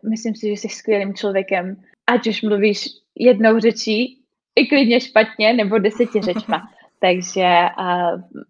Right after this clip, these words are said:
Speaker 1: úplně bych to jako, a, nepřeceňovala tady ten výrok.
Speaker 2: Dobře. <laughs> A nechybí ti někdy život v Londýně, když jsi teďkom už v Česku,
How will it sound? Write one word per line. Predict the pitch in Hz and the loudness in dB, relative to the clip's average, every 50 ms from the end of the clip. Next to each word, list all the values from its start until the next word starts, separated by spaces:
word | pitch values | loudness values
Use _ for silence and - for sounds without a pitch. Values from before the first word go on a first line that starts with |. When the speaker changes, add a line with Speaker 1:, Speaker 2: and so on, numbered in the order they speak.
| - _ _ _ _ _ _ _ _ | -20 _ _ _ _ _ _ _ _
Speaker 1:
úplně | 247 320 277 - 269 247 214 196 | 4 4 6 4 4 4 4 4
bych | 180 208 202 - _ | 2 0 -2 -2 _
to | 202 | 0
jako, | 185 160 - - - 185 | 0 0 0 0 0 2
a, | 175 160 160 156 - - - 170 160 165 165 - - _ 214 | 4 4 4 2 0 -4 -4 -2 -2 -4 -6 -10 -10 _ 2
nepřeceňovala | 240 233 - - - 185 175 - 190 180 165 160 165 160 151 139 | 2 2 2 -2 -6 -6 -6 -6 -8 -6 -4 -2 0 0 0 0
tady | - - 190 190 - | -2 -2 -4 -4 -2
ten | - 240 208 214 196 | -2 0 0 0 0
výrok. | 185 170 - - - - - - 427 - - - | 0 0 0 -2 -4 -6 -4 -4 -4 -4 -4 -8
Speaker 2:
Dobře. | - - 262 - 294 | -6 -6 -6 -4 -6
<laughs> | 247 - _ _ _ 262 _ 311 285 - 277 269 - - 254 214 233 - - 214 - _ _ _ _ - - - - - - | -10 -10 _ _ _ -14 _ -14 -8 -6 -6 -6 -4 -6 -6 -8 -6 -8 -8 -10 -10 _ _ _ _ -16 -14 -14 -14 -6 -6
A | 247 | -4
nechybí | 240 220 220 220 - 277 302 330 | -4 -4 -4 -4 -4 -4 -4 -4
ti | 330 349 330 | -4 -4 -4
někdy | 320 294 254 226 226 247 | -4 -6 -6 -4 -6 -4
život | 254 247 220 226 233 220 | -4 -4 -4 -2 -4 -2
v | 202 | -2
Londýně, | 202 202 208 202 208 233 247 302 320 320 | -2 -2 -2 -4 -4 -4 -4 -6 -6 -6
když | 220 226 226 | -6 -8 -8
jsi | - 233 | -8 -10
teďkom | - 196 196 - - 214 214 220 | -10 -12 -10 -10 -10 -8 -8 -8
už | - - | -10 -12
v | - - | -18 -18
Česku, | - - - 196 214 - - - - 311 311 320 | -8 -6 -4 -4 -4 -6 -14 -10 -8 -6 -6 -6